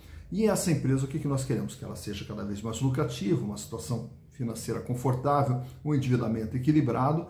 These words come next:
e que produza resultados que aumentem seu patrimônio e, consequentemente, aumente o nosso patrimônio. Então, a partir do momento que nós compramos ações, aí nós vamos começar a acompanhar,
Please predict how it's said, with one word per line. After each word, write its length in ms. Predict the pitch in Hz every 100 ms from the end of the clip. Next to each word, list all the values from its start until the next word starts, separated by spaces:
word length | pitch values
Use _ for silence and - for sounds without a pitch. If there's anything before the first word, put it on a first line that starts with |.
| - -
e 60 | 185
que 120 | 196
produza 760 | - 190 123 123 123 147 - - -
resultados 640 | 127 151 135 127 120 -
que 80 | -
aumentem 280 | 110 107 123
seu 100 | 127
patrimônio 560 | - 127 139 135 139 160
e, 40 |
consequentemente, 760 | 170 160 160 143 127 110 110 123
aumente 340 | 127 131 127
o 20 |
nosso 300 | 139 131 143
patrimônio. 580 | 143 - 175 156 113 - - - -
Então, 240 | 180 196
a 80 | -
partir 240 | 165 131 165
do 60 |
momento 320 | 131 113 110
que 80 | -
nós 160 | 123 -
compramos 540 | 131 - 143 135 127
ações, 360 | - 170 - - - -
aí 180 | 208 170
nós 140 | 180
vamos 180 | 160 151
começar 380 | - 170 127 127
a 60 | 131
acompanhar, 760 | 147 160 196 139 127 135